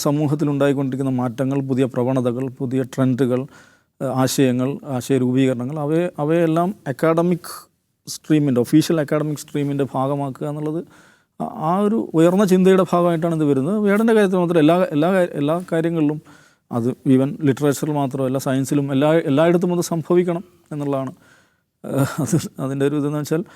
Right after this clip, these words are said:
ഇപ്പോൾ, ഏഹ്, നമ്മുടെ സ്കൂളിൽ പഠിപ്പിക്കുന്ന ഇതില്ലേ, ഈ കമ്പ്യൂട്ടർ സിലബസ് നോക്കിക്കഴിഞ്ഞാൽ മൗസ്, സി പി യു, ഏഹ്, മൗസ് പാഡ് എന്താണ്, ഏഹ്, ഈ ഇതൊക്കെ കുട്ടികളെ പഠിപ്പിക്കും. ഇതൊക്കെ,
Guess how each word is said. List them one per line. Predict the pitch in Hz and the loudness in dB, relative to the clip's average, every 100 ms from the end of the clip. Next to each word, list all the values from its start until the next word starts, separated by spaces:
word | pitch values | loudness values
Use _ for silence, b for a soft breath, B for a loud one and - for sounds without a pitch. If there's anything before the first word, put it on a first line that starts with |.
| b b _ - | b b _ -12
ഇപ്പോൾ, | 131 135 135 - _ _ _ _ - | -8 -8 -8 -12 _ _ _ _ -12
ഏഹ്, | 160 131 | -8 -6
നമ്മുടെ | 127 135 135 135 - - | -4 -2 -4 -6 -12 -12
സ്കൂളിൽ | - 151 147 147 147 | -4 2 4 2 0
പഠിപ്പിക്കുന്ന | 131 127 139 123 131 127 127 123 _ _ 208 | -6 -6 -6 -6 -6 -6 -8 -10 _ _ -14
ഇതില്ലേ, | 127 113 110 107 123 | -10 -8 -8 -8 -10
ഈ | 113 - | -10 -8
കമ്പ്യൂട്ടർ | 123 135 131 139 - | -4 -2 -2 -6 -6
സിലബസ് | - 123 120 123 - 135 | -6 -4 -4 -8 -10 -10
നോക്കിക്കഴിഞ്ഞാൽ | 131 123 123 123 131 139 135 | -8 -8 -8 -8 -10 -8 -4
മൗസ്, | 135 131 120 - - _ _ _ | -2 -4 -6 -14 -20 _ _ _
സി | - - 139 123 | -8 -4 -4 -2
പി | 135 123 | -2 0
യു, | 120 117 - _ _ _ 139 | -2 -4 -14 _ _ _ -8
ഏഹ്, | 127 131 156 135 147 127 - b b _ 135 | -6 -6 -4 0 0 -2 -6 b b _ -4
മൗസ് | 131 127 - - | -2 -2 -4 -4
പാഡ് | 123 131 127 | -2 -2 -4
എന്താണ്, | 120 120 113 123 147 127 | -4 -6 -8 -10 -12 -12
ഏഹ്, | 123 123 131 _ 147 | -12 -16 -20 _ -10
ഈ | 131 123 143 160 | -8 -8 -10 -8
ഇതൊക്കെ | 143 147 160 160 143 | -8 -4 -4 -6 -10
കുട്ടികളെ | 147 147 143 | -6 -6 -6
പഠിപ്പിക്കും. | 143 117 123 127 | -6 -8 -8 -4
ഇതൊക്കെ, | 135 113 139 | -4 -2 -4